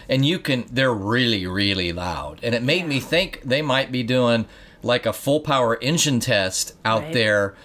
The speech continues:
Speaker 1: uh, where the military component is at the, the, the airfield
Speaker 2: They were,
Speaker 1: nearby.
Speaker 2: they, and
Speaker 1: It
Speaker 2: that's
Speaker 1: was
Speaker 2: the second,
Speaker 1: loud.
Speaker 2: that was the second time I've heard it, 'cause the first time
Speaker 1: I thought I heard it
Speaker 2: before you
Speaker 1: earlier
Speaker 2: were here,
Speaker 1: today.
Speaker 2: and I was like,
Speaker 1: "What
Speaker 2: something
Speaker 1: is
Speaker 2: like,
Speaker 1: that?"
Speaker 2: "That is a big car out there. Like, that's loud." And then when you went outside,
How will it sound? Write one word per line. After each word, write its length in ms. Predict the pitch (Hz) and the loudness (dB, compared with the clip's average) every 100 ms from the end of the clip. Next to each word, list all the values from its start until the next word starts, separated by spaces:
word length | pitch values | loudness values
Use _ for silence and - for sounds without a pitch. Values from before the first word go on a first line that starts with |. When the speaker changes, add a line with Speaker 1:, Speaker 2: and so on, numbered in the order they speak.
| - - | -20 -8
Speaker 1:
uh, 240 | 104 104 101 | 0 2 2
where 240 | 104 117 | 2 0
the 80 | 107 | 0
military 600 | 110 151 139 - 113 104 | 0 2 2 0 0 0
component 500 | 101 107 117 110 101 | 0 -4 -2 -2 0
is 260 | 101 98 107 | 0 0 -2
at 140 | 104 | -6
the, 300 | 101 95 95 95 - | -2 -2 -2 -6 -4
the, 160 | 110 95 | -2 -2
the 280 | - 92 80 - | -2 -6 -6 -4
airfield 540 | 127 165 - 107 85 98 | 0 0 -2 -2 -2 0
Speaker 2:
They 160 | - 247 | 0 0
were, 120 | 247 | -2
Speaker 1:
nearby. 120 | - | -2
Speaker 2:
they, 100 | 233 | -4
and 80 | 233 208 | -4 -4
Speaker 1:
It 160 | 240 262 | -2 2
Speaker 2:
that's 140 | 311 | 2
Speaker 1:
was 160 | 320 349 | 2 0
Speaker 2:
the 60 | - | -2
second, 120 | 262 | 0
Speaker 1:
loud. 320 | 247 220 165 - | 2 2 2 0
Speaker 2:
that 80 | 302 | -2
was 100 | 277 | -4
the 60 | 240 | -4
second 320 | - 220 214 | -2 -2 -2
time 240 | 233 226 | -2 0
I've 160 | 214 196 | -2 0
heard 160 | 240 | 0
it, 80 | 214 | 0
'cause 120 | 208 | -4
the 60 | 190 | -4
first 300 | 190 330 - | 0 0 2
time 180 | 254 214 | 0 2
Speaker 1:
I 20 | |
thought 200 | - 131 | 2 0
I 60 | 92 | 2
heard 180 | 107 226 | 2 2
it 40 | |
Speaker 2:
before 220 | 131 269 | 2 2
you 80 | 262 | 2
Speaker 1:
earlier 100 | 240 226 | 0 0
Speaker 2:
were 40 | |
here, 240 | 214 262 269 | 0 0 2
Speaker 1:
today. 80 | |
Speaker 2:
and 20 | 226 | 2
I 60 | |
was 180 | 214 196 | 2 2
like, 420 | 208 190 185 - - - - - - - - | 0 0 -2 -12 -20 -20 -20 -20 -20 -20 -18
Speaker 1:
"What 240 | 98 135 | -8 -6
Speaker 2:
something 300 | - 311 - | 0 0 0
Speaker 1:
is 160 | 285 - | -4 -2
Speaker 2:
like, 160 | 220 214 | 0 0
Speaker 1:
that?" 160 | 160 | -2
Speaker 2:
"That 160 | 247 330 | -2 0
is 160 | 403 - | 0 -2
a 80 | |
big 320 | 175 226 254 233 | -4 -2 -2 -4
car 400 | - 190 220 185 | -2 2 2 0
out 240 | 175 160 | -4 -4
there. 220 | 175 180 | -4 -2
Like, 200 | 185 175 | -2 -2
that's 280 | 240 277 - | -2 -2 0
loud." 240 | 220 202 | 2 2
And 100 | 190 | 0
then 80 | 190 | -2
when 140 | 190 208 | -2 0
you 160 | 359 | 2
went 160 | 370 240 | 2 2
outside, 540 | 202 190 208 190 196 | 0 0 0 2 0